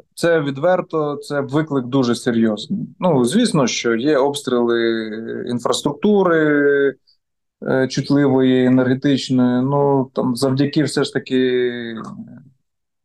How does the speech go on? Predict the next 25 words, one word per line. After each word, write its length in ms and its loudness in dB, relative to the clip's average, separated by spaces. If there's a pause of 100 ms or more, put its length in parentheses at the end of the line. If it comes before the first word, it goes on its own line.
(260)
досить 380 0
потужній 760 4
нафтогазовій 1080 0
такій 420 -8 (140)
фаховій 420 0
спільноті, 680 0
вони 260 -2
відновлюються, 880 0
да. 140 -2 (340)
Ну, 60 2
скажімо 240 2
так, 240 0
це 140 2
не 140 0
є 360 2 (1080)
гіперкритично. 1300 -2
От 140 -2
все-таки 480 0
гір-, 240 0
гіп-, 260 0
гіп-, 680 2
е, 20 -2
критично 540 0
є 180 2
люди. 420 2